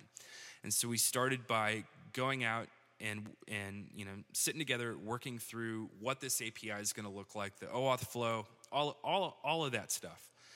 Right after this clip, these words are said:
And we, you know, we would, you know, working on GitHub do pull requests to the, to the I O S developers and say, you know, "Does this, does this look good, you know, with,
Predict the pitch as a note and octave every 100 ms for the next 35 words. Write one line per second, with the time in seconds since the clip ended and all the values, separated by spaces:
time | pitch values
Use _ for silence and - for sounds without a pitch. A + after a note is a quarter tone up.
0 | - - - - A#2+ A#2+ A#2+ A#2+ A#2 A2+
1 | - _ _ _ - A#2 G#2 G#2 A2+ A2
2 | G#2+ - A2 G#2+ A#2 B2 G#2+ G#2 A#2 A#2+
3 | A2 A#2+ - C#3+ D3+ A2 A2 G#2 - -
4 | A#2 G#2 G2+ G#2 G#2 G#2+ - A#2 A2 -
5 | A2+ D3+ - G#2+ F#2 F2+ E2+ G1+ - -
6 | - G2+ G2 G2 G2 - G#2 G2 F#2+ -
7 | F#2+ F#2+ G2+ G2+ G2 A#2 A2+ - B2+ A2
8 | C#3 - C3 B2+ D3+ A#2+ G#2 - - -
9 | G2+ F#2+ F2+ C#2+ G#2 G2